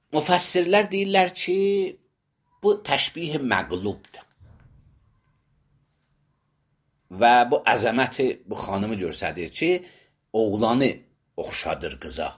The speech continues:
Bu oğlan qız kimin deyil. Oğlan işi mən nəzərdə almışam, qız kimin deyil.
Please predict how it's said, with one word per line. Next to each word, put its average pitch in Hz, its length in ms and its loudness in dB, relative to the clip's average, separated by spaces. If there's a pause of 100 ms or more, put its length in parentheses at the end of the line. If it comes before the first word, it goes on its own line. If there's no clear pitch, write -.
(160)
Bu 98 200 -6
oğlan 104 440 2
qız - 240 2
kimin 78 320 -10
deyil. 67 280 -10 (1700)
Oğlan 113 400 4
işi 143 200 0
mən 98 220 0
nəzərdə 92 440 -6
almışam, 95 500 -6
qız - 180 -6
kimin - 340 -12
deyil. - 200 -18